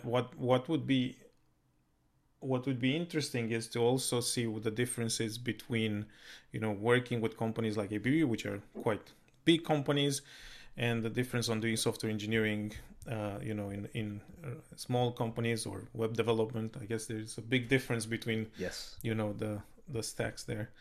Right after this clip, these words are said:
Speaker 2: And I'm so happy to
Speaker 1: Um,
Speaker 2: see a smaller company now. I've always been in huge organizations, A B B, Lund University, and Rice, and now it's a company with, uh, twenty-five, thirty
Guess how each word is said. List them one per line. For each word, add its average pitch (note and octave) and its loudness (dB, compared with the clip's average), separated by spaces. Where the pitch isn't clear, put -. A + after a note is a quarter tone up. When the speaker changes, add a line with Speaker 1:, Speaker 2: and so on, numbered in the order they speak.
Speaker 2:
And A2+ 6
I'm A#2+ 10
so D#3 12
happy D#3+ 12
to A#2+ 6
Speaker 1:
Um, - 6
Speaker 2:
see C3 10
a A#2 12
smaller C#3+ 8
company F2 0
now. F2+ 2
I've G#2 0
always A#2 6
been F#2+ 2
in F2+ 0
huge G#2+ 2
organizations, F2 0
A F#2 4
B E2 0
B, F2+ -2
Lund F2+ -4
University, F#2 -6
and F2 -6
Rice, F#2+ -4
and F#2 2
now A#2 6
it's - 0
a E2+ -6
company F#2 -6
with, F#2+ -12
uh, - -14
twenty-five, F#2 2
thirty F#2+ -4